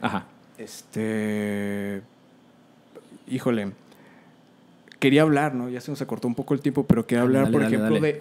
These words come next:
Speaker 2: de, de las dinámicas que podemos tomar alrededor de la fotografía aprovechando las nuevas tecnologías.
Speaker 1: Ujú.
Speaker 2: Y hay un, un Instagram que se llama streetview punto portraits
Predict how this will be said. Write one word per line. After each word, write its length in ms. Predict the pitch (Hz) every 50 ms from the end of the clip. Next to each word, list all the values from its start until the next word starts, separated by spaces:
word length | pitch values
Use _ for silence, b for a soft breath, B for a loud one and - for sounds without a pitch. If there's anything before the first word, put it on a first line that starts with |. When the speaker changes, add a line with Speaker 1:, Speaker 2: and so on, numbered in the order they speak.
| 131 135 135 127
Speaker 2:
de, 80 | 143
de 80 | 139 135
las 500 | 135 135 135 135 135 135 135 131 127 127
dinámicas 720 | 151 147 147 160 156 147 147 147 160 156 156 - 165 160
que 100 | - -
podemos 400 | - - 127 120 123 135 143 -
tomar 260 | - 139 120 120 117 127
alrededor 260 | 127 135 127 117 120
de 60 | 123
la 60 | 135
fotografía 680 | 131 - 131 - 127 120 120 110 - 131 131 139 156 - - B B B B B B B - - - - -
aprovechando 580 | 147 - - 175 160 156 156 - 143 127 139 139
las 100 | 143 139
nuevas 220 | 131 117 117 -
tecnologías. 760 | - 120 - 120 117 113 - - 139 131 123 120 - - - - - -
Speaker 1:
Ujú. 240 | 110 101 - 104 98 95 - - -
Speaker 2:
Y 120 | 160 147 143
hay 180 | 147 151 156
un, 340 | 165 165 170 170 165 170 -
un 160 | - 160 151 175
Instagram 600 | 185 190 - - - 139 139 139 139 151 170 185 -
que 100 | - 156
se 180 | 147 - 127 120
llama 1000 | 117 117 117 117 127 127 131 139 139 139 139 139 135 131 123 120 113 110 - - - -
streetview 640 | 135 - - - 139 135 135 131 139 143 151 160 160 - -
punto 500 | - 143 147 143 147 165 156 156 151 - - _ _ _ _ - - - - -
portraits 800 | 156 165 175 - - - 143 151 165 - - - - - -